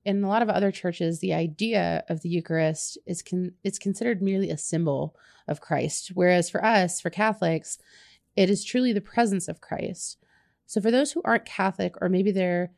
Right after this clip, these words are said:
in the process of becoming Catholic and receiving the sacraments for the first time, how would you explain to them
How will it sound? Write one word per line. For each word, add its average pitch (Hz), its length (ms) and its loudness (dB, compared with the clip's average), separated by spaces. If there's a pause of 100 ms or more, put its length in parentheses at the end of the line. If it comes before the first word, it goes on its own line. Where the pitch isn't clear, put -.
(120)
in 185 80 -2
the 175 60 0
process 175 340 -4
of 160 60 -4
becoming 170 420 -2
Catholic 160 500 -4
and 160 200 -2
receiving 170 380 0
the 156 80 -2
sacraments 165 500 -4
for 165 80 -8
the 151 100 -4
first - 260 -6
time, 160 340 -4 (420)
how 240 220 0
would 285 120 4
you 269 80 0
explain 190 480 -2
to 185 80 -6
them 160 300 -2